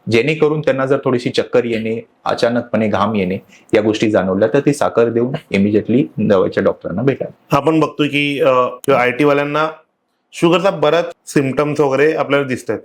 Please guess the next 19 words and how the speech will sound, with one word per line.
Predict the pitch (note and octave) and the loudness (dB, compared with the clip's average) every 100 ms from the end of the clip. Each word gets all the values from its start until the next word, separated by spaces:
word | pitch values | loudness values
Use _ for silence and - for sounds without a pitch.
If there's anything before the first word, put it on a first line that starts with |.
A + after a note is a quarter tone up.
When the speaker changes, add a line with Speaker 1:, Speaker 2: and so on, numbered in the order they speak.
| - | -14
Speaker 1:
हो. | - - _ - - _ | -16 -16 _ -20 -20 _
Speaker 2:
त्यांनी | D#3+ E3 G3 | 0 2 0
विशेष | G#3+ F3+ G3+ - | 2 2 0 2
करून | F#3 F3 | 0 2
काय | E3 C#3 | 0 0
काळजी | B2+ B2 A#2 | 0 -2 -4
घ्यायला | A2+ A2 | -2 -2
पाहिजे? | A2 A2 A#2+ _ - | -2 -4 -8 _ -8
Speaker 1:
येस. | F#2+ - - - - _ _ _ | -8 -8 -12 -14 -16 _ _ _
आता | B2 - | -2 0
आयटी | A#2 A#2+ D3+ | 0 0 0
सेक्टर, | D#3+ D3 - | 0 0 0
जसं | D3 C3+ C#3+ | 0 0 0
मगाशी | B2 B2 C3 | 0 0 0
आपण | B2 B2 | 0 -2
एलपीजी | G#2 A#2 A2 | -2 -2 2
रिफॉर्म्स | G#2+ G#2 G#2 G#2+ A2+ | 2 2 0 0 0
म्हटलं, | F#2 C3+ | 2 2
Speaker 2:
हो. | - - | -2 -10